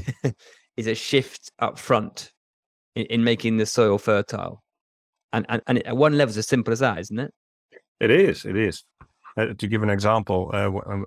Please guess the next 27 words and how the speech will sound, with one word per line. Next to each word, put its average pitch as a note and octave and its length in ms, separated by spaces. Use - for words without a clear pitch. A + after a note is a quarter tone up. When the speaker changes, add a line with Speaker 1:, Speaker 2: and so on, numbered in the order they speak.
Speaker 2:
uh, F#2 180
when F#2+ 180
I F#2+ 80
do, G2+ 320
do G#2 100
those F#2 160
workshops G2 460
in F#2+ 80
the F#2 40
morning, G#2 560
and F2 120
then E2 100
we F2 80
have E2+ 100
a E2+ 40
lunch, F2+ 400
and F2 200
afterwards, F#2+ 640
we F2 220
often F2+ 400
work F2+ 420
with E2+ 220
liberating F2 520
structures. - 560
Liber-, F2 240
stru-, G2+ 240
re-, F#2 240